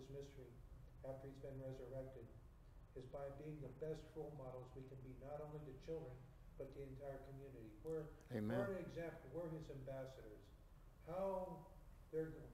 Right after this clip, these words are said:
Speaker 1: they're gonna view our Heavenly Father and Jesus and their great work is by how, how we behave and in, what they need to see is that Yahweh is the center of our lives, and the way we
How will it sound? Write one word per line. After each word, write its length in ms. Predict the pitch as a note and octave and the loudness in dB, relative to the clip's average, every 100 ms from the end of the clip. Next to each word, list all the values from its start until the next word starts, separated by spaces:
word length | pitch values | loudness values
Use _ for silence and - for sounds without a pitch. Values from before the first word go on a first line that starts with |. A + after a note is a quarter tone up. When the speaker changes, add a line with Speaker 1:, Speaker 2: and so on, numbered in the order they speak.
| - - | -8 0
Speaker 1:
they're 160 | D#3 D#3+ | 2 2
gonna 240 | D#3 C#3+ B2+ | 0 -2 -2
view 120 | D3+ D3 C#3 - - - - B2+ | -4 -4 -4 -8 -10 -12 -10 -4
our 80 | C3 | 0
Heavenly 320 | D3+ C#3+ C#3 - | 0 0 -2 -2
Father 360 | C#3 C3+ C3+ C3 | -2 0 0 -2
and 80 | C3 - - | -4 -6 -8
Jesus 320 | D3 C#3+ - - | -6 -6 -6 -6
and 80 | C3 C3 - - - - - - D#3 D#3 | -6 -6 -8 -10 -10 -10 -10 -8 -6 6
their 180 | D3+ D3 | 6 6
great 160 | D3+ D3 C3+ | 2 2 0
work 240 | C#3+ C#3 C3+ | 0 -2 -4
is 80 | A#2+ - - - - - - | -6 -6 -8 -10 -10 -10 -4
by 160 | C#3 C3+ C3 | -2 0 0
how, 240 | C3+ C3 A#2+ - - - - - - - D3+ | 0 -2 -2 -6 -8 -10 -8 -8 -8 -4 2
how 80 | C#3 | 2
we 80 | C3 C3 | 2 0
behave 400 | B2+ B2+ B2 A2+ A#2+ | -2 -2 -2 -4 -6
and 140 | A2+ A2 - - - - C3+ | -6 -6 -8 -8 -8 -6 -4
in, 60 | B2+ B2 - - | -4 -6 -8 -4
what 160 | C3+ C#3+ | -2 0
they 80 | C3 | -2
need 160 | D3+ D#3 | -2 -2
to 80 | - | -4
see 160 | - C#3+ B2+ | -6 -4 -2
is 80 | - | -2
that 240 | B2 A#2+ - - - - - - | -4 -4 -8 -8 -10 -10 -10 -8
Yahweh 480 | - D3 D3+ C3+ C3+ | 0 2 4 2 2
is 80 | C3 | 0
the 80 | B2+ | -2
center 320 | - D3+ D3 | -2 -2 0
of 80 | C3 | 0
our 160 | B2+ B2 B2 | 0 -2 -2
lives, 160 | B2 B2 - - - - - | -4 -6 -8 -10 -10 -10 -8
and 80 | B2+ B2+ | -6 -2
the 80 | B2+ | 0
way 160 | C#3+ | 0
we 80 | C#3+ | 0